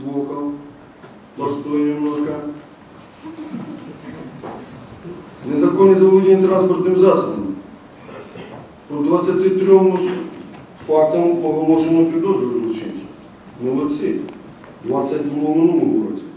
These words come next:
Дві тисячі дев'ятсот дванадцять крадіжок. В минулому році було, на секундочку, три тисячі чотириста. По вісімсот трьом уже встановлені злочинці, в минулому році встановили чотириста сорок п'ять.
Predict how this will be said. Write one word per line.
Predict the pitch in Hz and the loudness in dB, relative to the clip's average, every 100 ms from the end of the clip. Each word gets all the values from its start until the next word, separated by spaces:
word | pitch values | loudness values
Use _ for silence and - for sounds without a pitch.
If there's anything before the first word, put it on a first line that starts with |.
| - - - - 135 | -20 -20 -20 -16 -6
Дві | 170 | -4
тисячі | 175 196 190 185 | -2 -4 -4 -6
дев'ятсот | 180 180 180 190 175 | -2 0 2 2 2
дванадцять | 175 185 185 185 - 185 | 2 4 4 2 0 0
крадіжок. | 185 185 180 - - - - - | 0 0 0 -2 -4 -8 -16 -8
В | |
минулому | 131 143 165 170 175 | -2 2 4 4 2
році | 180 | 0
було, | 170 160 170 | -2 0 2
на | 170 165 | 2 2
секундочку, | 170 190 190 - - - | 0 0 0 0 -4 -8
три | 156 165 | -2 0
тисячі | 165 165 165 160 - | 2 0 -2 -4 -4
чотириста. | 190 190 - - - - - - - - - - - - - - - - - - - - - - - - | -2 0 0 -2 -6 -16 -20 -20 -20 -20 -20 -20 -20 -20 -20 -20 -20 -20 -20 -20 -20 -20 -20 -20 -20 -14
По | 143 | -4
вісімсот | 147 165 165 185 185 202 202 | 2 2 4 2 0 0 0
трьом | 196 196 | 4 6
уже | 190 190 | 6 6
встановлені | 185 185 190 196 170 151 147 | 4 4 4 6 4 4 2
злочинці, | 143 147 151 165 160 | 2 0 0 0 0
в | 156 | 0
минулому | 156 160 175 | 2 4 4
році | 185 190 | 4 2
встановили | 190 - 180 175 180 175 | 0 0 0 4 4 4
чотириста | 180 175 165 170 170 180 | 2 2 2 4 4 2
сорок | 185 170 165 - | 0 0 -2 -2
п'ять. | - - | -2 -4